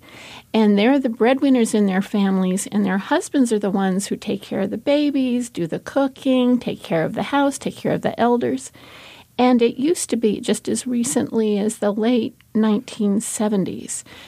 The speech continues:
that there were still about thirty thousand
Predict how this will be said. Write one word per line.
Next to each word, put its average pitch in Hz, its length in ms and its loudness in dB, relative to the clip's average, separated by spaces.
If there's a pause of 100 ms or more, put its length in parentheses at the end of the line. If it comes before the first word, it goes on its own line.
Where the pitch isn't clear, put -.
that 202 140 -2
there 196 140 4
were 208 80 2
still 233 360 2
about 226 340 0
thirty 240 380 2
thousand 208 880 0